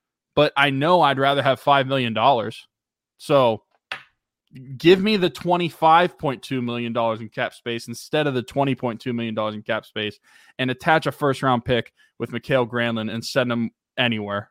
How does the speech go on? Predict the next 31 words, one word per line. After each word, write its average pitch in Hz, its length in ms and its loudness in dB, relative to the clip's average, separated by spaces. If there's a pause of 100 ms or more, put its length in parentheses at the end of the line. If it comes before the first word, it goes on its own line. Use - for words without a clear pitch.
I 131 80 0
mean, 131 220 0
honestly, 160 400 2
that, 143 320 2
that 185 160 2
might 190 220 0
be 156 280 -8 (240)
one 180 200 0
of 175 100 -4
the 196 140 -4
worst 160 360 -2
trades 139 380 0
I've 131 100 -2
seen 143 200 -8
the 127 80 -6
Penguins 131 400 -6
do 123 260 -4 (140)
in 123 340 -2 (400)
a 131 160 2
long 123 640 2
time 120 420 0
in 120 140 -8
terms 127 280 -4
of 113 120 -4
what 113 280 0
you 127 120 -4
got 120 240 0
productivity 123 640 -2
from 117 180 -6
that 107 160 -6
player. 98 300 -10